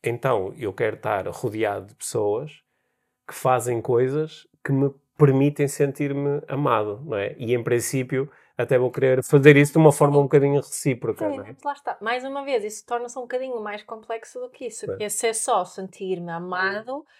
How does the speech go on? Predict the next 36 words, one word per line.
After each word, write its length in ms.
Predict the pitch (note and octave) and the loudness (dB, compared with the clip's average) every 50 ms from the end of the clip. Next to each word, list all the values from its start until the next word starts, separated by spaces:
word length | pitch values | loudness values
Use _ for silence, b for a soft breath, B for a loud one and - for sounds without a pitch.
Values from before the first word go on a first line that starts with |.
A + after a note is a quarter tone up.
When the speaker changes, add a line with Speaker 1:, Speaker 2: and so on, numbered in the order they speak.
| b b b b _ - | b b b b _ 2
Speaker 2:
ou 180 | A3 A#3 A#3+ A#3 | 6 6 6 6
se, 520 | - - - - G#3+ G3 F#3 F3 E3 E3 _ _ _ _ _ _ _ _ _ _ | 4 -2 -6 -4 -4 -2 -2 -2 -4 -4 _ _ _ _ _ _ _ _ _ _
quando 680 | - B3+ B3+ C4+ C#4 C#4 C#4 B3+ A3+ G#3 G3+ F#3+ F#3+ | 0 2 2 2 2 -2 -6 -6 -4 -4 -2 -2 -2
a 100 | - G3+ | -4 -4
minha 420 | G#3 A3+ B3+ C4 C4 A#3+ A3 G3+ | -6 -6 -6 -6 -6 -4 -4 -6
necessidade 680 | G3 G3 F#3+ F#3 - - G#3 G#3 G#3+ G#3 G3+ G3 F#3 F3+ | -6 -6 -8 -10 -8 -8 -4 -2 0 2 0 0 0 -4
de 60 | F#3+ | -6
amor 440 | F#3+ F#3+ G3 G3+ G3+ F#3+ F3+ E3+ E3 | -8 -6 -8 -8 -8 -8 -10 -10 -12
está 280 | - - - G3+ G3 | -16 -16 -8 -6 -6
a 40 | F#3 | -6
ser 300 | E3+ - F3+ E3 - - | -6 -8 -10 -10 -10 -10
preenchida, 880 | _ - F3+ F#3 F#3+ F#3 - - - A3+ G#3+ A3 G#3+ A3+ A#3 A#3+ C4 B3+ _ _ _ _ _ _ | _ -16 -18 -18 -16 -14 -14 -12 -10 -8 -8 -8 -8 -8 -12 -14 -14 -18 _ _ _ _ _ _
o 120 | - B3 A#3+ | -12 -12 -12
que 160 | A#3+ - C4+ | -8 -8 -8
é 40 | C4 | -8
que 140 | C4 - C4+ | -8 -8 -10
eu 80 | C4+ C4 | -10 -10
sinto? 480 | C4 - - B3 A3 G#3 G3+ G3+ - _ _ - | -10 -10 -8 -6 -8 -8 -8 -14 -18 _ _ -20
Speaker 1:
Ok, 280 | C3+ - - A2 G#2 - | -20 -10 -10 -10 -10 -8
pois, 180 | - A#2+ A2+ - | -8 -10 -10 -10
porque 280 | D#3+ - A#2+ G2+ - - | -10 -12 -12 -10 -10 -12
Speaker 2:
Não 80 | G#3+ | -10
é? 60 | G3 | -10
Speaker 1:
o 40 | F#3 | -10
se-, 100 | - - F3+ | -8 -8 -8
o 100 | E3+ D3 | -8 -6
sentir-me 460 | - - C3 B2 - C#3 B2+ B2+ B2 | -2 -2 -2 0 0 0 2 2 2
amado 320 | A#2 A#2 A#2+ A2+ A#2 B2 | 2 2 0 0 4 4
é 40 | A2+ | 4
isso, 280 | G#2 F#2+ F#2 - - - | 4 4 -4 -10 -14 -10
sim. 180 | - - - - _ - | -10 -10 -10 -10 _ -10
Speaker 2:
Não 100 | A3+ A3 | -6 -4
é? 140 | G#3+ G#3 G#3+ | -4 -6 -6
Portanto, 440 | G#3+ _ _ - G#3 F#3 E3+ - A#3 | -8 _ _ -8 -8 -6 -6 -10 -14
sinto-me 480 | - - - A3+ A3 G#3+ G#3+ G3+ G3 F#3 | -12 -8 -6 -6 -6 -6 -8 -10 -8 -6
segura 840 | F3+ - - A3 G3 G3+ A#3+ B3+ B3+ B3+ B3+ B3 A#3+ A#3 A#3 A#3 | -6 -6 -4 -4 -2 -2 0 -2 0 -2 0 0 -2 -2 -2 -8